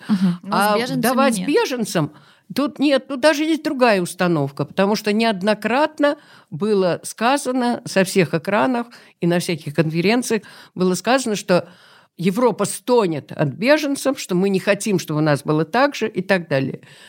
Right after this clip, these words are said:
Speaker 2: Но нам до Европы очень далеко, у нас их совсем немного, и это в основном люди к нам близкие, и, конечно, никакой бы беды не было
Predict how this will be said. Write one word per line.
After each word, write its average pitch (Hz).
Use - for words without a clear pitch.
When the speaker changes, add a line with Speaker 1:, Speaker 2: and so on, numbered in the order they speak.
Speaker 2:
Но 202
нам 240
до 196
Европы 208
очень 185
далеко, 135
у 143
нас 180
их 147
совсем 156
немного, 247
и 170
это 185
в 175
основном 185
люди 160
к -
нам 151
близкие, 208
и, 165
конечно, 180
никакой 156
бы 139
беды 151
не 190
было 202